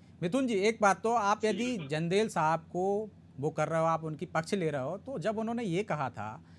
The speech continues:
Speaker 1: कि हारने के पीछे उपचुनाव में कमलनाथ जी का हाथ है, तो आपकी पार्टी ने कहा नहीं, उनके बयान से इत्तेफाक नहीं रखते हैं, क्योंकि दिग्विजय सिंह को उन्होंने कहा था कि दिग्विजय सिंह को आपने चुनाव प्रचार में नहीं उतारा है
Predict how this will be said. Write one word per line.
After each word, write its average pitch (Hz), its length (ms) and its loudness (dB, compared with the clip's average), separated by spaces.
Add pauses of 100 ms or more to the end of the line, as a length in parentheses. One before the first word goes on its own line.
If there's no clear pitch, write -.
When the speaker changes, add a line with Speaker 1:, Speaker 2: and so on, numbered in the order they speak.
(240)
Speaker 1:
कि 254 60 -4
हारने 202 560 2
के 240 140 -4
पीछे 202 360 0
उपचुनाव 156 520 0
में 160 260 -6 (240)
कमलनाथ 202 640 0
जी 160 160 -4
का 170 120 -2
हाथ 160 240 -2
है, 180 60 -6
तो 175 120 -6
आपकी 160 260 0
पार्टी 160 360 0
ने 175 100 -4
कहा 170 140 2
नहीं, 175 140 -4
उनके 165 400 -6 (280)
बयान 165 220 2
से 185 120 -2
इत्तेफाक 170 360 0
नहीं 180 140 -4
रखते 175 240 -4
हैं, 185 80 -10
क्योंकि 180 240 -4
दिग्विजय 156 340 -2
सिंह 196 220 -4
को 208 200 0
उन्होंने 180 320 -4
कहा 170 160 2
था 208 100 -2
कि 185 60 -6
दिग्विजय 185 240 -4
सिंह 220 180 -6
को 220 60 0
आपने 196 480 0 (600)
चुनाव 254 280 6
प्रचार 208 400 6
में 208 100 0
नहीं 185 140 0
उतारा 123 340 0
है 92 80 -10